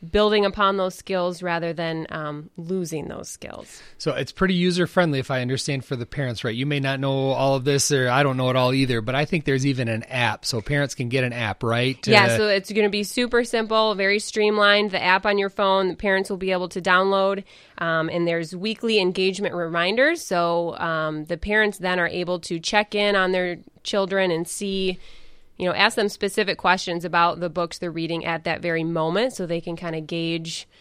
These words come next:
Speaker 1: if they're understanding, if they're following along, to make sure that, you know,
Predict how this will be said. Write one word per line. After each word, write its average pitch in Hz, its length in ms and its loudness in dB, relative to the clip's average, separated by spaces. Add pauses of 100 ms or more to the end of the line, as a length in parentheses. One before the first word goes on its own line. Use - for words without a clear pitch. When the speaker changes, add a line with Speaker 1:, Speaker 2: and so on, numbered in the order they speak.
(220)
Speaker 1:
if 170 220 -6
they're 156 160 -4
understanding, 226 880 4
if 160 100 -4
they're 165 140 -6
following 160 400 -2
along, 185 640 4
to - 120 -10
make 165 220 -2
sure 170 340 -2
that, 156 280 -4 (200)
you 180 120 -2
know, 156 300 -4